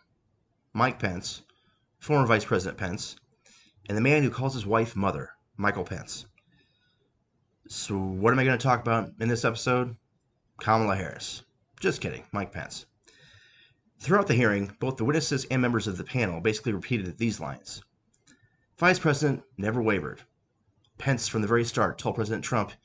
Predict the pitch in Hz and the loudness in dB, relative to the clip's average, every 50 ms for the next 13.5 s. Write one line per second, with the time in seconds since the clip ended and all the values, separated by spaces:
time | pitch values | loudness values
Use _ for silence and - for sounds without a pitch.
0 | _ _ _ _ _ _ - - 95 90 92 98 95 113 139 135 101 90 - - | _ _ _ _ _ _ -12 -10 -8 -4 -4 -2 0 2 2 2 2 0 -2 -2
1 | 104 104 101 - - 117 101 95 95 107 110 107 - - - - - _ _ _ | 0 0 0 0 0 0 0 2 2 2 2 2 0 -6 -10 -12 -16 _ _ _
2 | _ _ _ _ _ _ _ _ - _ _ _ _ _ _ _ _ - 147 175 | _ _ _ _ _ _ _ _ -20 _ _ _ _ _ _ _ _ 0 0 0
3 | 160 - - 160 143 139 - 143 135 117 - - - - - - - 113 92 87 | 0 2 2 2 2 2 2 0 0 0 0 -6 -6 -4 -4 -4 -2 -2 -2 -2
4 | - 101 85 82 - - - 101 76 92 95 90 - - - - - - 151 151 | -2 -4 -4 -4 -6 -6 -8 -8 -6 -4 -6 -6 -8 -12 -16 -16 -8 -4 0 0
5 | 123 104 95 85 82 80 71 60 - - - - _ _ _ _ _ _ _ _ | 2 2 0 -2 -2 -4 -6 -10 -12 -14 -18 -18 _ _ _ _ _ _ _ _
6 | _ _ _ _ _ _ _ _ - - 95 131 151 147 - 135 143 139 - 143 | _ _ _ _ _ _ _ _ -6 0 2 2 2 2 0 0 0 0 2 4
7 | 143 117 95 90 - - - - _ _ _ _ _ _ _ - - 117 117 139 | 2 2 2 0 -4 -8 -10 -12 _ _ _ _ _ _ _ -2 0 0 2 4
8 | 170 165 151 - - 156 151 139 104 98 90 - 95 98 - - 147 151 139 113 | 2 2 2 2 4 4 4 4 4 0 -2 -2 -6 -6 -2 0 2 2 2 4
9 | 120 123 120 117 - 120 110 104 120 98 101 101 101 113 104 95 90 71 - - | 4 2 2 2 0 -2 0 0 -2 -4 -4 -4 -2 -2 -2 -2 -2 -6 -10 -16
10 | _ _ _ _ _ _ _ _ _ _ _ _ _ _ _ _ _ _ _ - | _ _ _ _ _ _ _ _ _ _ _ _ _ _ _ _ _ _ _ -2
11 | - 139 170 170 - 175 147 - 127 110 101 95 - - - _ _ _ _ _ | 0 2 2 2 2 2 2 2 2 0 0 0 -4 -8 -12 _ _ _ _ _
12 | - - 123 135 139 143 143 - 170 147 135 123 95 82 78 78 95 104 104 101 | -6 -2 0 2 2 0 0 2 4 4 4 4 2 -2 -4 -2 -2 0 0 2
13 | 104 101 98 - - - 95 69 65 | 0 0 0 -2 -6 -8 -10 -12 -12